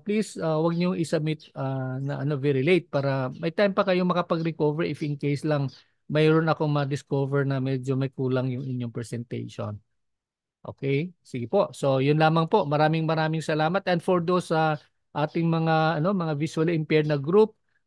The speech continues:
uh, Che, di ba, ano kayo? Saturday, no? Saturday yung inyong preferred schedule. Saturday morning. No, Che? Oo.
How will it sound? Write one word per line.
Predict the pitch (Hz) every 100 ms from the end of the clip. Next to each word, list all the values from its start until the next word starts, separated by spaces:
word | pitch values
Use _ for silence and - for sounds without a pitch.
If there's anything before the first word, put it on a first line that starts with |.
| - 147
uh, | 147 147 147 143 _ _ -
Che, | 220 226
di | 160 185
ba, | 196
ano | 190 180 185
kayo? | 170 165 196 196
Saturday, | 156 151 156 165 165
no? | 175 202
Saturday | - 139 151 143 147 147
yung |
inyong | 147 147 143 143 139 135
preferred | 143 127 143 143
schedule. | - 139 131 139 151 165 170 _ _ _ _
Saturday | - - 135 139 139 131 135 135 135
morning. | 135 135 135 143 156 180 160 _ _ _ _ _ _ _ _
No, | 139 143
Che? | 160 165 170 - _ _ _ _ _
Oo. | - 123 135